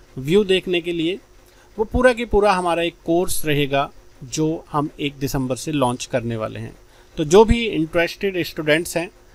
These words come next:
वो apply कर सकते हैं और description link से ज्वाइन कर सकते हैं। एक दिसंबर से ये course fully तरीके से हमारी website पे launch हो जाएगा, जिसके videos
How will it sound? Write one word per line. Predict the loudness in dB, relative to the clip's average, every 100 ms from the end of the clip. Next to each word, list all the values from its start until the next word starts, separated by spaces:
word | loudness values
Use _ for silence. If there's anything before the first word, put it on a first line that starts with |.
| -20 -20 -10
वो | 2 4 4 -2 -12 -12
apply | -4 0 0
कर | 0 -2
सकते | 0 -4 -2
हैं | -4 -6 -12 _ _ -20 -20 -20 -2
और | 6 6
description | 6 0 0 -4 -2 0
link | 2 2 0
से | -4 -6 -8 -18 -12
ज्वाइन | 0 4 6 4
कर | -2
सकते | -6 -10 -14 -10
हैं। | -10 -12 -20 -20 -20 -20 -20 -20 -20 -20 -2
एक | 2 2 0
दिसंबर | -4 -2 0 -2
से | -4 -6
ये | -6 -6
course | -6 -2 -2 -2 -2
fully | 0 0
तरीके | -2 -4 -4 -6
से | -4 -2
हमारी | 0 0
website | 2 0 0 -4 -4 -4
पे |
launch | 2 2 2 -2
हो | -2
जाएगा, | -2 -2 -4 -4
जिसके | -6 -4 -2
videos | -2 2 4 4